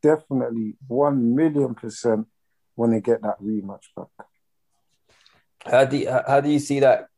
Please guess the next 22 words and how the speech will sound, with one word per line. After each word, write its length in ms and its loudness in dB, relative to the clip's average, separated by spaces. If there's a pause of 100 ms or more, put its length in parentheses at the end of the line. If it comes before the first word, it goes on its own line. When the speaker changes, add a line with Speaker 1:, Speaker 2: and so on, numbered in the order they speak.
(580)
Speaker 2:
going? 480 2
'Cause 140 -6
I, 180 2
I, 60 -8 (120)
obviously 320 -4
it's, 160 -12
it's, 200 -8
it 80 -8
was, 160 -2
it 80 -12
was 140 0
a 60 2
while 220 4
ago, 320 0
so 400 -10 (420)
you 100 -8
both 200 2
come 200 -2
on 200 -2
heaps 260 -8
and 100 -4
bounds. 400 -2